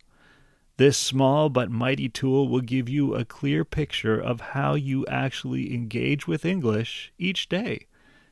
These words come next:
It will help you see if you're living inside a first language bubble that is actually working against you and your English goals. To grab it, simply go to celpipsuccess dot com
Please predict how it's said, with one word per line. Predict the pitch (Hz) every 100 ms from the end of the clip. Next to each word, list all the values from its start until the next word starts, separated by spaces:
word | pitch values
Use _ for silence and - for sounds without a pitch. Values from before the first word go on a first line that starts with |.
| _ _ -
It |
will | 180 180
help | 165 202
you | 165
see | 151 - 170 202 139 131 123
if | 120
you're | 135 127
living | 120 139 139 156 151
inside | - 160 160 - 151 135 110 113
a | -
first | - - 139 139 - - - _
language | 117 117 107 113 110 110 -
bubble | 107 104 98 - _ - - - -
that | - 131
is | 110
actually | - 151 156 - 151
working | 120 110 131 139 135 131 127
against | 120 101 123 143 160 -
you | 107 98 107 -
and | 120 120
your | 113
English | 120 117 113 107
goals. | - 113 104 95 - - _ _ _ _ _ _ _ _ -
To | 120
grab | 135 196 220
it, | 110 120 - _
simply | - 160 170 233
go | 190 143 110 113
to | 127 -
celpipsuccess | 120 - 139 139 180 - - - - 143 139
dot | - 135 127
com | - 143 107 104 113